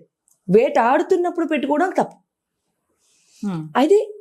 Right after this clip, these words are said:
Speaker 1: ఇలాంటివి ఏమీ పెట్టుకోకుండా ఉండేటట్టు చూసుకోండి ఫస్ట్ థింగ్.
Speaker 2: ఓకే.
Speaker 1: ఇక్కడ జనరల్గా నేను హోమ్స్ విజిట్ చేసినప్పుడు వాస్తుకి,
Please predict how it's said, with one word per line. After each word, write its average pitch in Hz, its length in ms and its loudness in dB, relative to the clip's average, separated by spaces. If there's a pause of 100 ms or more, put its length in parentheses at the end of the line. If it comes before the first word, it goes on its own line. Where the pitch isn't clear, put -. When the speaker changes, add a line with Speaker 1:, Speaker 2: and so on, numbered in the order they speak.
Speaker 1:
ఇలాంటివి 349 500 4
ఏమీ 269 340 0
పెట్టుకోకుండా 220 800 0
ఉండేటట్టు 190 420 2
చూసుకోండి 180 480 0
ఫస్ట్ 170 280 -2
థింగ్. - 400 -10
Speaker 2:
ఓకే. - 400 -6
Speaker 1:
ఇక్కడ 247 200 0
జనరల్గా 254 360 2
నేను 262 220 2
హోమ్స్ 262 300 -2
విజిట్ 220 360 0
చేసినప్పుడు 175 420 0
వాస్తుకి, 170 720 -2